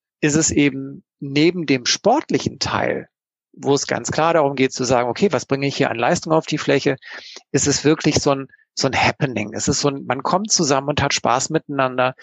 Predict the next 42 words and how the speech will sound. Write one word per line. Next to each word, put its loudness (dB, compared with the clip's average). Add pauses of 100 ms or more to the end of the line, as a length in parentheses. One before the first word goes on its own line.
(260)
Abends 0
ist -2
es 2
in -4
der 4
Regel 4
mit -2
einem -4
Ball 2
verbunden, -2
wo, 2
wo 2
jeder 2
mit -2
jedem 2
tanzen 0
kann 0
und -2
darf. 2
Und -6
das -2
passiert -2
auch 0
vielfach. -2 (280)
Das 0
ist -2
wir-, 4
also 2
es 4
ist 0
wirklich -4 (120)
einfach -2
ein, -10
ein -10
Riesentanzfest -2
am -6
Ende. -8 (140)
Und -4 (100)
das 0
ist 0
das, 2
was, 2